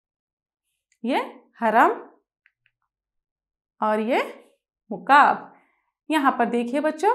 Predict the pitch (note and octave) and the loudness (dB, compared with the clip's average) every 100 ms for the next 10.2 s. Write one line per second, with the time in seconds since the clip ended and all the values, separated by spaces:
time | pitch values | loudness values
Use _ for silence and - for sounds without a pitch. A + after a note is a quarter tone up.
0 | A4+ - _ E4+ G4 G4 G4 E4 B3+ D#4+ | -2 -14 _ 0 2 2 0 0 -2 -4
1 | G4+ G4+ C#4+ - C4 C4+ B3 A#3+ A#3+ C4+ | 0 0 -2 -4 -2 -2 -4 -4 -4 -2
2 | C#4 D#4+ E4+ F4+ F4+ A4 C#5+ C5 - D4+ | -2 -2 0 -2 0 -2 -2 -6 -2 0
3 | C#4+ - A3+ G#3+ G#3 B3 B3 - - _ | 0 0 -4 -4 -4 -2 -2 -6 -14 _
4 | G#3 - B3 F4 B4 - - - F#4 G4 | -12 -6 0 0 -2 -8 -14 -2 2 4
5 | C4+ A#3 A#3 A#3 C4 A3+ G3 E3 - - | 4 4 0 0 -2 -2 -8 -10 -14 -2
6 | F4 D#4+ B3 A#3 A#3 G#3 G#3 G#3 A3+ A#3+ | 4 6 6 4 0 -6 -6 -4 -4 -4
7 | A#3+ - - G#3 A#3 A3 G#3+ G#3 G#3+ B3+ | -6 -14 -14 -10 -6 -4 -4 0 0 2
8 | G4+ G#4 - G3+ G3+ G#3 D4+ A4 - A3 | 0 -2 -2 -2 0 0 -2 -6 2 4
9 | B4+ C5+ - G3+ G3 G3 A3+ A3+ F3+ G3+ | 4 0 -10 -8 -2 -2 -2 -4 -6 -4
10 | A3+ | -2